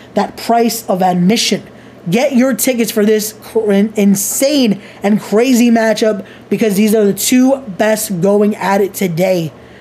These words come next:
So definitely check out Trish Adora versus Catalina Garcia. It is going to be just insane. I can't wait. Next up,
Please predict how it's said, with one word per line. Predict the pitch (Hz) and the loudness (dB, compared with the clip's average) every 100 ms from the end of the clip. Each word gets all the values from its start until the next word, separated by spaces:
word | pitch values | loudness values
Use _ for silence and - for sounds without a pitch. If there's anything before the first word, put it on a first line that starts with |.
| - | -18
So | - 196 | -4 -2
definitely | 175 214 226 202 170 | 0 0 0 0 -2
check | - 233 226 | -2 -4 0
out | 214 202 - - | 0 0 -2 -6
Trish | - 233 233 | -4 -2 0
Adora | 220 208 196 196 | 0 2 2 0
versus | 196 190 175 | -2 -2 -8
Catalina | - 208 214 214 214 208 | -2 -2 0 0 2 2
Garcia. | 185 185 - 190 175 170 - - - - - - - | 0 -2 -2 -2 0 -2 -4 -20 -20 -20 -20 -16 -2
It | 208 202 202 | 0 2 0
is | 202 190 | 0 0
going | 170 202 208 202 | 0 2 2 2
to | 196 | 0
be | 185 190 185 180 - | 0 2 0 -2 -4
just | 185 175 - - - - | -4 -4 -6 -16 -20 -10
insane. | 208 190 - 190 151 139 - - | -2 -2 0 -4 -6 -12 -20 -14
I | - 196 | -4 -4
can't | - 180 | -2 -4
wait. | 160 143 - - - - - - - - - - | -4 -8 -14 -20 -20 -20 -20 -20 -20 -20 -20 -6
Next | 185 196 - - 240 | 0 2 0 -2 -2
up, | 202 | -4